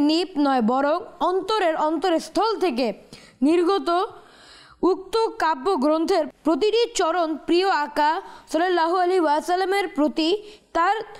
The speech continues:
নজিরবিহীন ভালোবাসার প্রমাণ দেয়। তিনি রহমতুল্লাহি তাআলা আলাইহি কখনো দুনিয়ার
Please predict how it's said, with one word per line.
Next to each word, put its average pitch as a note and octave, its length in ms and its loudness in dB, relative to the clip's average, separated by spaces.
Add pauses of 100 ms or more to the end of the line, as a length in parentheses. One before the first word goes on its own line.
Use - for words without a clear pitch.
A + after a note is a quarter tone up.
(260)
নজিরবিহীন D#4 920 2 (580)
ভালোবাসার F#4 540 0 (120)
প্রমাণ E4 300 2 (140)
দেয়। G#3+ 180 -2 (680)
তিনি F4+ 180 2 (120)
রহমতুল্লাহি F4+ 720 0 (100)
তাআলা D#4 380 2
আলাইহি C4+ 300 0 (160)
কখনো E4+ 340 0 (680)
দুনিয়ার G#4+ 340 2